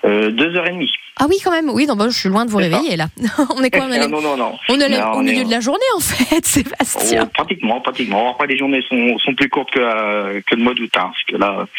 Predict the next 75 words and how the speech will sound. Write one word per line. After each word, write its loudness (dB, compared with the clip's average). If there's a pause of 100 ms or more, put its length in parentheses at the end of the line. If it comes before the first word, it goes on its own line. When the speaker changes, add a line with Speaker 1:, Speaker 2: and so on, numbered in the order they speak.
(260)
Speaker 1:
pendant 2
la -2
saison, 0
était -4
très 0
intense, -4
donc, -4
euh, 2
voilà. 0
Speaker 2:
Bah, -6 (160)
Speaker 1:
Un 4
peu 2
de -2
Speaker 2:
j'allais, 0
Speaker 1:
calme, -2
Speaker 2:
j'allais 0
Speaker 1:
ça 2
Speaker 2:
y 0
Speaker 1:
fait 2
Speaker 2:
venir, 0
Speaker 1:
plaisir. -2
Speaker 2:
ouais, 0
la 0
saison 0
a 2
été 0
sacrément 0
intense 0
pour 2
vous, 2
Sébastien. 0 (600)
Speaker 1:
Ah 0
oui, 2
c'est -2
ça. 0
Ouais, 0
on -2
a 0
vraiment 0
très, -2
très -2
bien 0
bossé, 0
quoi. -4 (120)
Et 2
je -2
tenais 2
vraiment -2
à -2
fé-, -2 (280)
féliciter 0
toute -2
l'équipe 0
de 0
travail -2
accompli. -4 (240)
Speaker 2:
Oui, 4
vous 0
faites 0
bien, 0
effectivement. 0
On 0
leur -2
passe 0
le, 2
le 2
bonjour 2
à, 0
à -2
tous 0
et 0
toutes 0
parce 0
que 2
oui, 2